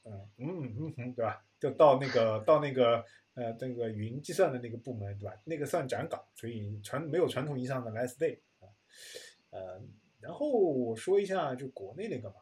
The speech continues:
国内那个的话，last day 呢，我其实是，呃，那个时候是疫情的封控结束之后，我是，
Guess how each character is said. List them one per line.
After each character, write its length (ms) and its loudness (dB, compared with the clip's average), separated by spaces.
国 140 -14
内 140 -10
那 100 -10
个 140 -4
的 100 -6
话， 240 -6
last 240 -4
day 160 4
呢， 220 -6
我 240 -10
其 260 -8
实 300 -8
是， 500 -8
呃， 320 -14
那 80 -8
个 220 -6
时 200 -8
候 140 -8
是 140 -12
疫 120 -10
情 280 -12
的 360 -4
封 180 -12
控 500 -8
结 140 -10
束 140 -6
之 100 -6
后， 240 0
我 180 -12
是， 720 -14